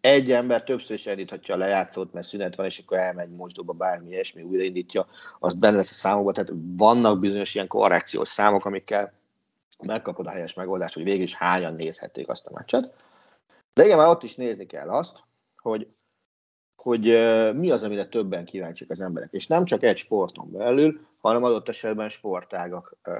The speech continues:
között is. És, és vannak olyan dolgok, amik tök érdekesek, hogy, hogy a, a, azon a részen is tudnak már működni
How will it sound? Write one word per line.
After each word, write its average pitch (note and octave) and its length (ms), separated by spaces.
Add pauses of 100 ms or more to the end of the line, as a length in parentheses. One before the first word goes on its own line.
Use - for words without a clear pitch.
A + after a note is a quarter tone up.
(100)
között - 460
is. - 380 (960)
És, C3 360
és B2+ 180
vannak D3+ 500
olyan D2+ 340
dolgok, A#2+ 320
amik D3 180
tök - 220
érdekesek, F#2+ 580
hogy, B2+ 320 (340)
hogy G2+ 100 (140)
a, C#3+ 160 (220)
a, D3 340
azon A#2+ 240
a E2+ 40
részen B2 680 (1040)
is C#3+ 240
tudnak A2+ 400
már A2 180
működni G#2 920